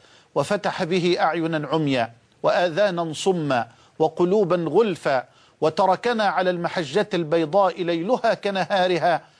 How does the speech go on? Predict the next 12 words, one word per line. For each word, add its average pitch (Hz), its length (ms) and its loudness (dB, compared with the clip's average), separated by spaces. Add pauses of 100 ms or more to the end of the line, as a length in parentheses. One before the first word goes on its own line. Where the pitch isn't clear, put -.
(260)
لا 220 220 0
يزيغ 185 440 0
عنها 156 560 -2
إلا 220 300 0 (100)
هالك. 127 480 -4 (960)
يا 196 220 4
رب، 175 240 2 (1800)
كما 214 500 2
آمنا 196 360 0
به 180 300 0
ولم 175 340 2
نره، 170 280 2